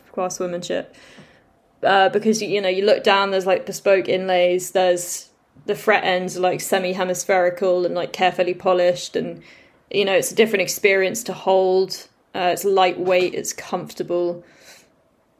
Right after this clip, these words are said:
All of this stuff, but then sonically it, it takes a lot less to get sound from my guitars, I've noticed. Um, and just how I build them, that's how they're built. It's, they're resonant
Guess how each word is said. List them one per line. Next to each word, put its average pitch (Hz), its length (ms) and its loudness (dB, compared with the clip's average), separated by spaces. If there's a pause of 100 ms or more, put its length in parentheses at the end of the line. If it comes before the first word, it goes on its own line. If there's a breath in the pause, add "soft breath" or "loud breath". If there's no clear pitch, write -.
(440)
All 233 180 6
of 226 120 2
this 220 200 -2
stuff, 220 320 2
but 214 120 2
then 214 140 2
sonically 220 800 2
it, 196 200 0
it - 300 -6 (340)
takes 208 300 0
a 214 60 2
lot 190 240 2
less - 400 -2 (720)
to - 120 -2
get 208 280 0
sound 185 480 0
from 175 640 -4 (440)
my 190 140 -2
guitars, 190 440 2
I've 190 140 2
noticed. 214 640 0
Um, 185 360 -4 (180)
and 208 260 -2
just 220 300 0 (560)
how 202 220 2
I 180 80 4
build 196 300 2
them, 190 220 -2
that's - 320 -2 (160)
how 185 180 2
they're 180 120 0
built. 180 340 2
It's, - 280 -6
they're 185 320 -2 (720 loud breath)
resonant 196 600 0